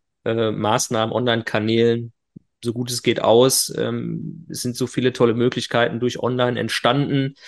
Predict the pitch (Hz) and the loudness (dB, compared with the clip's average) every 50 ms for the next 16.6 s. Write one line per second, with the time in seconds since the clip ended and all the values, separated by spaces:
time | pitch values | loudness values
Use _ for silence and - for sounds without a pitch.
0 | - - - - - - - _ _ - - - 113 110 110 110 113 113 113 113 | -16 -16 -16 -18 -20 -20 -20 _ _ -4 0 2 2 4 4 2 2 2 0 -2
1 | 107 107 - - - - 117 - 117 - - 120 120 110 - 120 117 110 110 110 | -4 -6 -10 -14 -12 -8 -6 -4 -4 -4 -2 0 0 0 2 0 0 0 -2 -4
2 | 110 107 104 - 113 101 104 110 107 - 104 98 - - 123 123 - 117 - - | -6 -4 -2 -2 0 0 0 0 0 0 -2 -2 0 0 0 0 0 -2 -6 -4
3 | - 113 107 101 101 107 104 - - - - - - - 95 104 107 107 107 104 | -2 0 2 4 4 2 0 -2 -8 -12 -12 -10 -6 -4 -2 -2 -2 -2 -2 -4
4 | 104 104 104 104 104 107 107 107 107 107 - - - - - 107 110 120 - - | -4 -4 -4 -4 -4 -4 -4 -6 -8 -10 -12 -12 -8 -2 0 2 2 2 0 -2
5 | 120 113 - - 120 113 113 113 - 120 110 - 113 110 110 110 110 - - 113 | -4 -2 0 0 0 0 0 -2 -4 -4 -2 0 0 2 2 2 0 0 -2 0
6 | 107 107 117 - - - 113 107 117 110 - 107 110 110 104 110 110 110 110 110 | 2 2 0 0 0 -2 -2 0 2 2 2 2 2 0 0 2 4 6 6 6
7 | 107 107 - - - - - - - - - - - - - _ _ _ _ - | 4 2 -4 -16 -20 -20 -20 -20 -20 -20 -20 -20 -20 -20 -20 _ _ _ _ 2
8 | 147 127 139 151 139 147 139 - 147 147 135 131 131 135 135 - 147 127 120 120 | 4 6 6 8 6 6 6 6 6 6 8 8 6 4 4 4 4 4 4 4
9 | 120 - _ _ _ _ _ _ _ _ _ _ - 113 117 120 - - 135 120 | 2 -2 _ _ _ _ _ _ _ _ _ _ 2 4 4 4 4 2 2 2
10 | 113 123 143 135 135 131 123 127 127 127 123 123 127 123 123 120 120 123 120 - | 2 2 4 4 4 4 4 4 4 2 2 0 -4 -4 -4 -4 -4 -6 -8 -8
11 | - 104 110 107 110 110 110 110 110 110 110 107 107 107 101 - - - - 113 | -4 -4 -2 -2 -2 -2 -4 -4 -4 -4 -4 -4 -4 -6 -8 -10 -8 -6 -4 -2
12 | 113 107 - - - - - 113 110 - 107 113 - - - 117 101 - 101 117 | -2 -4 -6 -10 -16 -12 -10 -8 -4 -4 -4 -4 -4 -4 -4 -2 -2 -2 -2 -2
13 | 113 117 127 107 123 113 117 113 107 98 104 107 113 113 110 110 107 110 _ - | -2 -4 -2 -2 0 0 2 2 2 0 0 2 2 2 2 2 0 -2 _ 0
14 | 110 107 104 113 110 110 - - - 113 107 - 120 117 - - 123 110 117 117 | 0 2 2 0 -2 -4 -4 -4 -4 -2 -2 -2 -2 -2 -2 -2 0 0 0 0
15 | - - 110 110 107 - - - - - 110 107 107 104 104 104 104 104 160 - | 0 2 2 4 4 2 2 0 -2 -2 0 0 0 0 0 0 -2 -2 -2 -4
16 | - - 147 143 - 98 95 - - 165 160 - | -6 -10 -10 -8 -8 -8 -8 -6 -8 -8 -10 -10